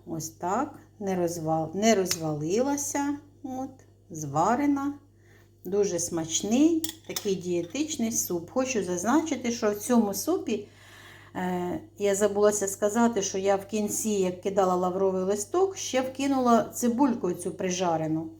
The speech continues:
От. І воно в мене ще прокипіло хвилин п'ять на малесенькому такому огні. От. І хочу сказати, що в цьому супі все варене, окрім оцієї цибульки, що я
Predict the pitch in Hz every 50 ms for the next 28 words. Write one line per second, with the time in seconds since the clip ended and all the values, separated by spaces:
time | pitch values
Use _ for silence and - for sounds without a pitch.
0 | - - - - - - - - - - - 170 - - - - 302 415 - -
1 | 277 262 254 254 240 233 240 233 233 233 233 - 240 233 233 226 220 220 - 233
2 | 226 - - 277 330 330 277 254 - - 214 185 202 214 240 247 233 220 - -
3 | 170 170 170 165 160 160 - - - - _ _ _ - 190 190 190 185 196 226
4 | 294 320 311 - 277 254 240 - 214 196 190 190 - 185 180 - 214 220 220 214
5 | 202 190 185 165 160 160 160 160 160 160 160 - - - - - - - - -
6 | - - - - - - 170 170 165 160 - - - - 233 262 269 285 294 285
7 | 285 - - 233 - - - - - - - - - 247 247 240 240 240 233 -
8 | - - 226 226 226 269 285 294 277 247 233 - - 214 208 - - 240 226 220
9 | 220 220 226 - - 359 370 370 - 233 233 - - - - 254 240 226 226 262
10 | 294 339 359 349 339 311 302 294 - 202 208 208 - 285 311 349 311 226 196 -
11 | - 240 247 247 240 226 233 - 226 208 180 180 185 185 185 175 - - 180 165
12 | - - 175 175 196 214 226 247 240